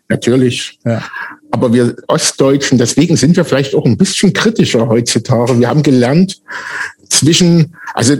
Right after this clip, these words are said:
Speaker 1: normalerweise hast du halt eine Ostzeitung gelesen und, oder der, die Tagesschau und der aktuelle Kamera geguckt. Und dann wusstest du, so irgendwo zwischendrin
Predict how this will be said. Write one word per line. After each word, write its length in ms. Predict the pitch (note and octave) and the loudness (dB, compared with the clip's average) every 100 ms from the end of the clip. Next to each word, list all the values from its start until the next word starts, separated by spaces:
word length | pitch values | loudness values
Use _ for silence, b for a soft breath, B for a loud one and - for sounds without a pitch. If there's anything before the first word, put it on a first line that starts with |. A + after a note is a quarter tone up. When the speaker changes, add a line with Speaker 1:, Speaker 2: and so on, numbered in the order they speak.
| A2 | 0
Speaker 1:
normalerweise 680 | B2+ C#3 E3+ E3+ E3 D3 | 2 2 2 2 2 2
hast 200 | C#3+ C#3 | 0 0
du 60 | C#3 | 0
halt 280 | C3 C#3 C3 | 0 0 2
eine 160 | B2 | 0
Ostzeitung 600 | B2 E3+ - D#3+ D#3 E3 | 2 -2 0 2 2 2
gelesen 500 | D3+ C#3 D3 D#3+ E3 | 2 2 2 2 2
und, 320 | D3 C#3 C3+ A#2+ | 2 2 2 2
oder 200 | B2 A2+ | 2 2
der, 180 | A#2 | 0
die 1120 | A2+ A#2+ _ _ - - - - - _ - - | -2 -8 _ _ -20 -20 -20 -20 -20 _ -14 -8
Tagesschau 800 | - B2+ F3 F#3 - D#3+ E3+ E3+ | -4 -2 0 -2 0 0 2 2
und 340 | B2+ C#3 C3 | 2 2 2
der 100 | C3+ | 0
aktuelle 400 | A#2 - C3+ C3+ | -2 0 0 2
Kamera 400 | B2+ D3 D3 G#2+ | 0 0 0 0
geguckt. 380 | A#2 G#2 G#2+ - | 0 -2 -4 -2
Und 100 | A2+ | 0
dann 160 | A#2 A#2 | 2 2
wusstest 400 | F#3 - D3+ - | 0 0 -2 0
du, 120 | C3 | 0
so 220 | A#2+ B2 | 2 2
irgendwo 460 | D#3+ A3 G3+ C#3+ D#3 | 2 2 2 2 2
zwischendrin 840 | - D3+ D3+ A#2+ D3+ G3 A3+ A3 | 0 0 0 2 2 4 2 0